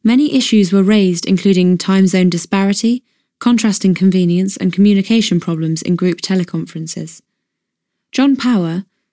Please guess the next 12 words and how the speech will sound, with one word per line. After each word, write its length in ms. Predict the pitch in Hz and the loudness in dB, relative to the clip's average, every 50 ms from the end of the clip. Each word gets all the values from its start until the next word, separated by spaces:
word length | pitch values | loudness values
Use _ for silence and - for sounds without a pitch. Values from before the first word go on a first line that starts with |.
| _ _ | _ _
Strategy, 640 | - - - 196 190 - 208 190 202 208 202 196 196 | -10 -4 -2 -2 -2 -2 0 0 2 2 2 2 0
Change 420 | 190 - 202 190 185 185 185 175 - | 0 0 0 2 2 2 2 0 0
and 160 | - 180 175 | -2 -4 -2
Governance 440 | - 202 208 202 202 185 170 - - | 0 0 2 2 2 0 0 -2 -4
Director 400 | - 170 170 - - - - 175 | -4 -4 -4 -6 -6 -6 -4 -4
of 120 | 165 165 | -2 0
Retail 380 | 180 196 185 - - 175 170 170 | 0 0 0 0 -2 -4 -4 -4
Savings 540 | - - 208 202 180 170 165 165 165 165 | -2 0 0 0 0 0 0 -2 -2 -4
at 100 | 180 180 | -4 -4
Legal 320 | - 180 185 190 175 175 170 | -2 0 0 0 0 0 -2
and 140 | 165 170 160 | 0 0 0
General, 440 | 202 220 226 190 165 156 160 180 | 0 0 0 0 0 -2 -6 -8